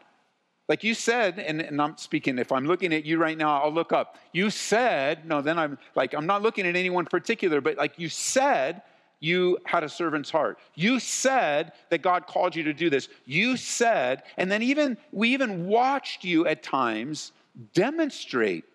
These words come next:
You know, the Bible says a deacon must be first proven or tested. So we've watched you, and then when it comes down, right down to it, you're like a cloud without water. Not only did you not, not only did you not respond with faithfulness, but, but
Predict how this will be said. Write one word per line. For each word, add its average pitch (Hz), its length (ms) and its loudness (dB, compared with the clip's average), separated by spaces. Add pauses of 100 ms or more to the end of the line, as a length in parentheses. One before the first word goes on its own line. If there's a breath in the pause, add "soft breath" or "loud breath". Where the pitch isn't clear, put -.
(180)
You 156 80 2
know, 151 80 2
the 156 80 2
Bible 202 220 0
says 170 220 -2
a 143 60 0
deacon 160 380 -2
must 139 200 -2
be 135 140 -4
first - 400 -4
proven 202 340 0
or 107 120 -2
tested. - 560 -4 (160 loud breath)
So 175 120 2
we've 165 220 -4
watched 233 640 0
you, 127 380 0 (580 soft breath)
and 143 140 0
then 165 100 0
when 170 140 0
it 160 80 -4
comes 170 240 -4
down, 156 360 -2
right 151 220 0
down 147 220 -2
to 151 240 -2
it, 101 240 -2
you're 120 120 0
like 127 200 0
a 127 80 -4
cloud 131 340 -2
without 123 320 -4
water. 127 300 -2 (880)
Not 139 200 0
only 156 200 0
did 117 220 -6
you 123 100 0
not, 143 400 0 (560)
not 151 160 0
only 196 200 -2
did 135 180 -8
you 131 80 -2
not 135 260 0
respond 143 400 -4
with 107 140 -2
faithfulness, 92 760 -8 (1000)
but, - 180 -2
but 127 280 0